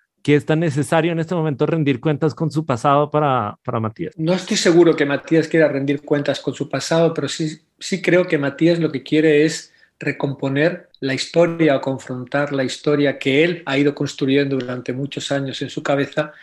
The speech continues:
Speaker 2: con las otras historias que son parte de, de la historia real de lo que le ha ocurrido. Porque Matías efectivamente ha tenido una vivencia que tiene algo de traumático, pero yo no creo que sea un trauma que venga dado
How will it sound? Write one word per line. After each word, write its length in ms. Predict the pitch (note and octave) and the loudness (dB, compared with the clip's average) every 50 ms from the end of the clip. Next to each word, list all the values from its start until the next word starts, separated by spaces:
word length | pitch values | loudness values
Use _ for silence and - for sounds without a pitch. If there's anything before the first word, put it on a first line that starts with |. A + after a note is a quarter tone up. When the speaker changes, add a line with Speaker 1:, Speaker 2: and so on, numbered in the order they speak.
| - - - _ _ _ _ _ _ _ | -20 -20 -20 _ _ _ _ _ _ _
Speaker 2:
con 220 | - - C#3 C3+ B2+ | -6 -4 -2 -2 -2
las 180 | C3 - - | -4 0 0
otras 300 | E3+ E3 E3 F3 D3+ - | -2 0 0 -2 -2 0
historias 720 | D#3 - - - - E3+ D#3+ D3 C3 - - - - _ _ | -4 -4 -2 0 0 2 2 0 -2 -4 -6 -12 -14 _ _
que 100 | - C#3+ | -6 -4
son 320 | - - D#3 D#3 D3 - | 0 0 0 0 -2 -2
parte 460 | - D#3 D3+ - - - E3 D#3 D3+ | -2 -2 -2 -2 -2 0 2 2 2
de, 460 | D3 B2+ C3+ B2+ B2 B2 A#2+ B2 B2 _ | 2 -2 -4 -4 -4 -6 -6 -10 -10 _
de 140 | C3+ C3+ B2+ | -6 -4 -2
la 60 | C3+ | -2
historia 440 | C3 - - - D#3+ D#3 D#3 D#3 C#3+ | -4 -4 -2 0 2 4 4 2 2
real 320 | - C3 C3+ C#3 C#3 C3+ | 0 -2 0 0 0 0
de 100 | B2+ C3 | 0 -2
lo 140 | A#2+ A#2+ - | -6 -6 -6
que 100 | - B2 | -6 -6
le 100 | A#2 B2 | -4 -4
ha 60 | B2 | -6
ocurrido. 560 | B2 - - A2+ G#2 A2+ A#2 G#2+ A2+ G#2+ _ _ _ _ _ - _ _ _ | -6 -8 -12 -14 -10 -10 -10 -10 -10 -16 _ _ _ _ _ -20 _ _ _
Porque 220 | - C3+ - C#3+ | -12 -6 -6 -4
Matías 420 | C3+ C3+ C3 - D#3+ D#3+ E3 E3 E3 | -4 -4 -2 2 2 2 4 2 0
efectivamente 720 | E3 D#3+ D3+ - E3 D#3+ D#3 D#3 D#3+ D#3+ D#3+ E3+ D#3 D3+ | -4 -4 0 2 2 2 2 0 -2 0 0 2 2 2
ha 160 | D3+ D3 C#3 | 0 -2 -4
tenido 220 | - C#3+ D#3+ D#3+ D#3+ | -2 0 2 2 2
una 100 | D3+ D3 | 2 2
vivencia 640 | C#3 C3+ C#3 D#3 E3 E3 E3 - F3+ F#3 G3 - - _ - - _ _ _ _ | 2 2 2 2 2 0 -2 -2 -2 -2 -2 -4 -12 _ -20 -20 _ _ _ _
que 120 | - D3 | -6 -4
tiene 340 | D3+ - E3 E3+ F3 F#3 F3+ | 0 2 2 4 4 4 4
algo 220 | F3 F3 E3 E3+ | 4 4 4 4
de 100 | D3+ C#3 | 2 2
traumático, 840 | C3 - C3 B2+ B2+ C3+ D#3+ F3 E3+ - D3 - - - D#3 D#3+ - _ - - - _ _ _ | 2 0 -2 -2 0 2 0 0 0 -2 -8 -6 -6 -6 -6 -6 -10 _ -20 -20 -20 _ _ _
pero 160 | - D3+ D#3+ | 0 2 4
yo 160 | D#3 F3+ G3 | 4 4 2
no 120 | A3+ - - | 2 -2 0
creo 220 | - F#3+ G#3 G3 | 2 2 2 2
que 120 | - F3+ | 2 -2
sea 340 | F3 - - F#3 F3+ E3 D#3 | -2 0 2 4 6 6 6
un 180 | D#3 D3+ D#3 D3+ | 4 2 0 -2
trauma 580 | - D#3 D3+ D3+ D3+ D#3+ D#3+ D3+ D3 D3+ - | 2 4 4 4 4 2 0 0 0 -4 -8
que 520 | _ - C#3+ C#3+ C#3 C3+ C3+ C3 C3+ C3 B2+ | _ 2 2 4 4 4 2 0 -2 -4 -4
venga 300 | B2+ D3 D3 D3+ D3 D3 | -2 -2 0 2 0 0
dado 400 | C3+ D3 C#3+ D3 D#3 D#3 - _ | 2 2 2 2 0 -2 -6 _